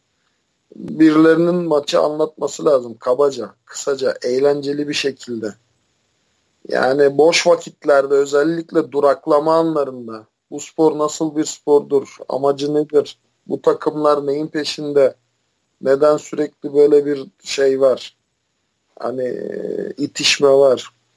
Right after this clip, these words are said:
bunu bilgilendirmek lazım. Görsel olarak, işitsel olarak, hani, e, farklı duyulara hitap etmek lazım. Ya diyorum ya, en basit bir mangal yap, köfte ekmek ver, bitti gitti. Kaç kilo et gidecek?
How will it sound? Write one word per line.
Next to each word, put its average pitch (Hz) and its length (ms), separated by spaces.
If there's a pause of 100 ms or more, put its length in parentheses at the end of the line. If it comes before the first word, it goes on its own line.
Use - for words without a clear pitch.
(760)
bunu 170 540
bilgilendirmek 147 920
lazım. 131 340 (640)
Görsel 143 480
olarak, 151 560 (140)
işitsel - 500
olarak, 139 440
hani, 143 300 (840)
e, - 60 (420)
farklı 147 480
duyulara 165 400
hitap 160 340
etmek 127 420
lazım. 123 320
Ya 175 240
diyorum 196 320
ya, 170 80
en 180 200
basit 165 300
bir 147 60
mangal 156 600
yap, - 180
köfte 143 400
ekmek 165 380
ver, 131 200
bitti - 300
gitti. - 300
Kaç - 280
kilo 143 200
et 135 180
gidecek? 110 540